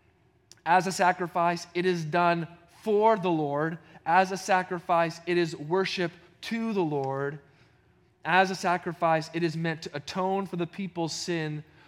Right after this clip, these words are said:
so that the Lord would pass over them. They were to be shown as those who had been cleansed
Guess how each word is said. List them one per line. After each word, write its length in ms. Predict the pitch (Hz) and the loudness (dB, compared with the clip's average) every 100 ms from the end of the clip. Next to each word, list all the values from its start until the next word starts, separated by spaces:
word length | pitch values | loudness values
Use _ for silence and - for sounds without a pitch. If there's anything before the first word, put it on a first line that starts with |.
| - | -12
so 200 | - 165 | -4 -2
that 140 | 160 | -2
the 80 | 147 | -4
Lord 680 | 143 165 180 147 139 139 139 - _ _ _ _ _ _ _ _ _ - | -2 0 2 0 -2 -6 -10 -18 _ _ _ _ _ _ _ _ _ -10
would 180 | 139 - | -10 -10
pass 580 | - 160 147 139 - - | -6 -2 -2 -4 -12 -10
over 280 | 139 139 123 | -8 -8 -10
them. 300 | 117 110 113 123 _ _ _ _ _ _ _ _ _ _ _ _ _ _ _ _ _ _ _ | -12 -14 -18 -20 _ _ _ _ _ _ _ _ _ _ _ _ _ _ _ _ _ _ _
They 140 | 151 175 | 0 2
were 140 | 180 | 4
to 80 | 175 | 2
be 160 | 160 | 0
shown 680 | 156 - 202 170 156 156 156 - _ _ _ _ _ | -2 -2 0 0 0 -2 -6 -12 _ _ _ _ _
as 220 | 151 156 143 | 0 0 2
those 340 | 180 165 151 | 2 2 -2
who 80 | 165 | -2
had 240 | 156 156 | 0 0
been 140 | 151 147 | -4 -10
cleansed 680 | - 185 185 196 196 165 | -6 -2 0 -2 -4 -8